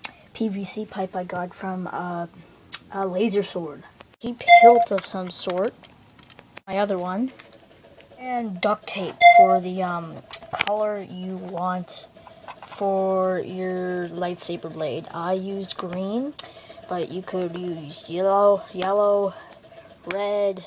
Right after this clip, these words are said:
I don't have blue, but blue or purple or whatever you want, but I'm just gonna use green today. Screwdrivers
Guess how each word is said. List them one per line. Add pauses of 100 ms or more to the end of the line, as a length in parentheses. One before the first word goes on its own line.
(100)
I
don't
have
blue,
but
blue (420)
or
purple
or
whatever
you
want,
but (960)
I'm
just
gonna
use
green
today. (520)
Screwdrivers